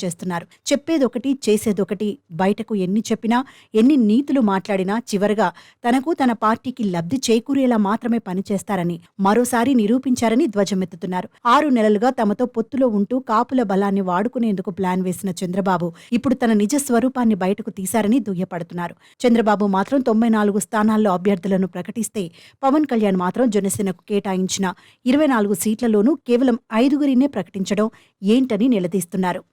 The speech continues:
మిగిలిన పంతొమ్మిది స్థానాల్లో అభ్యర్థులు ఎవరు అనేది కూడా తేల్చలేదు. అంటే ఆ స్థానాల్లో కూడా చంద్రబాబు సూచించిన వారినే జనసేన తరపున పోటీ చేయిస్తారా అని ప్రశ్నిస్తున్నారు.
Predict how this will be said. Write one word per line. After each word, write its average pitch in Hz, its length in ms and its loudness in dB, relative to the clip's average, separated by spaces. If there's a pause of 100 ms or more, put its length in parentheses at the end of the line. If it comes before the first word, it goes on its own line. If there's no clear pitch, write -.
(160)
మిగిలిన 285 380 4
పంతొమ్మిది 240 540 2
స్థానాల్లో 233 520 2
అభ్యర్థులు 208 460 2
ఎవరు 196 340 2
అనేది 226 280 2
కూడా 277 200 0
తేల్చలేదు. 185 640 -4 (240)
అంటే 220 300 -4 (240)
ఆ 240 140 6
స్థానాల్లో 226 520 0
కూడా 240 220 2 (100)
చంద్రబాబు 208 420 2
సూచించిన 262 600 -2
వారినే 233 380 0 (140)
జనసేన 214 380 2
తరపున 214 400 -2
పోటీ 220 360 -4 (100)
చేయిస్తారా 208 480 -2 (220)
అని 247 140 2
ప్రశ్నిస్తున్నారు. 180 720 -6